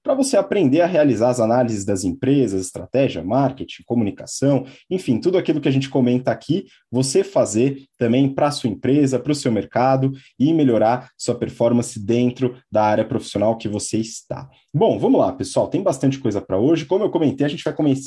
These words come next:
começar aqui no mercado de saúde, né? E, enfim, é meio, é, em paralelo aqui no mercado de saúde, né? Eu peguei uma notícia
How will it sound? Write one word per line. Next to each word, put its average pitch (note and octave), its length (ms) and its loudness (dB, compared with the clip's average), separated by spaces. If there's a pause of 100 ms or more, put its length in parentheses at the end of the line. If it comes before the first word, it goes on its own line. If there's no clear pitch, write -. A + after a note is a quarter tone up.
(140)
começar C#3 380 0
aqui C3+ 160 -4
no F3 100 0
mercado D3+ 380 0
de D3 240 0 (200)
saúde, C#3+ 800 -2
né? B2 280 0 (360)
E, C#4 260 4
enfim, D3+ 380 2
é A#2 220 2
meio, G#2+ 480 0 (100)
é, - 160 -10 (460)
em G3 120 0
paralelo B2+ 480 2
aqui A#2 140 -2
no B2 80 4
mercado A2+ 380 0
de - 60 -14
saúde, C3+ 460 2 (240)
né? C3 200 2
Eu C3 80 0
peguei C#3 220 2
uma F3 100 4
notícia D3 560 0